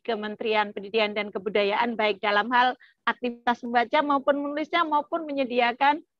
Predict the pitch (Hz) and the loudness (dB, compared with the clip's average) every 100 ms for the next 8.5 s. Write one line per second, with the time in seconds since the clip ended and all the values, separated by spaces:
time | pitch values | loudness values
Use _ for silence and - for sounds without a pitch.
0 | _ - 233 262 233 233 262 233 233 233 | _ 0 2 2 2 2 2 -2 -2 -4
1 | 240 262 240 220 214 220 220 247 226 233 | 0 2 2 2 0 0 0 0 -2 -4
2 | 226 226 240 233 - 247 254 240 240 240 | -4 -2 2 2 0 -6 -2 2 2 2
3 | 294 339 - _ _ _ 240 247 240 262 | 0 -2 -6 _ _ _ -2 0 2 2
4 | 277 240 226 208 226 - - 240 214 226 | 2 2 -4 -4 -4 -4 -6 -2 2 4
5 | 247 233 240 240 240 269 254 294 302 - | 4 0 2 2 2 0 -2 0 0 0
6 | 262 277 - 262 262 240 254 254 254 247 | 0 0 -2 -2 0 4 4 4 2 2
7 | 240 254 247 254 254 240 240 233 240 233 | 2 -2 0 -2 -2 -6 -8 -6 0 2
8 | 233 240 240 226 | 4 4 4 2